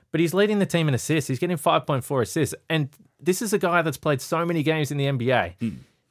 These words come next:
Speaker 1: I know he's played overseas a little bit, so he's experienced this. But he's come into this league and he's never trying to do too much. Like, his willingness to pass the ball and move the ball i-, is, he, he deserves so much respect for that.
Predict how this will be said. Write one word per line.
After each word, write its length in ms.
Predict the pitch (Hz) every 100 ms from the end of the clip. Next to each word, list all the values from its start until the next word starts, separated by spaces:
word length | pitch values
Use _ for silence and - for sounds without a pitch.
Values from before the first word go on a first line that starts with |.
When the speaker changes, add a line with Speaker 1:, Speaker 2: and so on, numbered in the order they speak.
| _ _
Speaker 1:
I 80 | 131
know 160 | 160 190
he's 100 | 143
played 240 | 165 156
overseas 420 | 151 127 147 131
a 40 | 117
little 180 | 113
bit, 140 | 98 92
so 100 | 135
he's 120 | 117
experienced 540 | 127 - 127 113 98 -
this. 260 | - - _ _ _ _
But 100 | 143
he's 120 | 139
come 200 | - 196
into 180 | 208 190
this 160 | 170 156
league 240 | 143 135
and 80 | 123
he's 160 | 117
never 320 | 127 143 196 202
trying 280 | 202 180
to 40 | 156
do 140 | 143
too 220 | 123 135 110
much. 340 | 147 170 -
Like, 160 | 127 -
his 180 | 202 190
willingness 360 | 196 196 170 -
to 100 | 131
pass 320 | - 147 147
the 100 | 147
ball 260 | 147 143
and 80 | 127
move 220 | 123 135
the 80 | 127
ball 420 | 110 131 127 117 -
i-, 40 |
is, 460 | 135 - 123 98 - _
he, 220 | 151 214 -
he 100 | 196
deserves 380 | 202 175 151
so 240 | - 156 175
much 240 | 175 -
respect 400 | 135 - 135 123
for 80 | -
that. 240 | 107 101